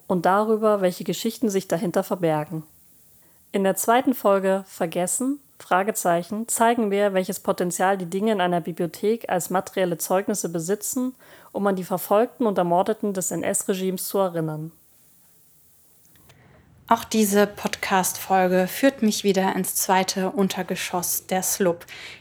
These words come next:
Speaker 2: Ich stehe hier mit einem neuen Kollegen, Thomas Stern, dem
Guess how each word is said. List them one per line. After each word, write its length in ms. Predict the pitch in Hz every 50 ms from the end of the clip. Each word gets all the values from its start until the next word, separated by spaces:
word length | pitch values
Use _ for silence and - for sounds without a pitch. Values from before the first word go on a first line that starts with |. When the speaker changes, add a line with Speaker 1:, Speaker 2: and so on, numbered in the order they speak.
| - - -
Speaker 2:
Ich 200 | 233 214 - -
stehe 300 | - - - 214 214 214 214
hier 220 | 196 208 226 226
mit 200 | 220 214 214 -
einem 460 | - 185 185 185 185 185 185 190 196 -
neuen 460 | - 185 175 170 190 240 285 294 294
Kollegen, 600 | - - 180 175 175 185 180 226 254 277 285 -
Thomas 380 | - - 196 185 185 190 -
Stern, 540 | - - - 180 175 196 202 220 233 240 214
dem 260 | 214 190 190 190 190